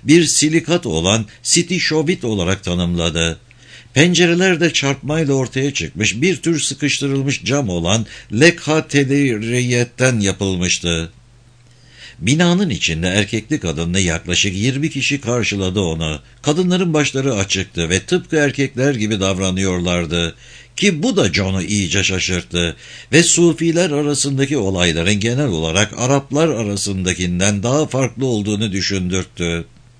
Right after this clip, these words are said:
Oturup onlarla kahve içti ve yine sorular sormaya koyuldu. Kaderiye Sufileri olduklarını söylediler ona.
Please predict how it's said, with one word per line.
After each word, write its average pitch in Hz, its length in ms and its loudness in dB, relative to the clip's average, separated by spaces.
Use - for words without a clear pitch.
Oturup 180 420 2
onlarla 175 460 2
kahve 131 440 0
içti 87 340 -2
ve 85 60 2
yine 104 320 2
sorular 123 480 -2
sormaya 98 600 0
koyuldu. 80 720 -4
Kaderiye 160 720 4
Sufileri 139 640 0
olduklarını 123 760 0
söylediler 101 680 0
ona. 80 420 -4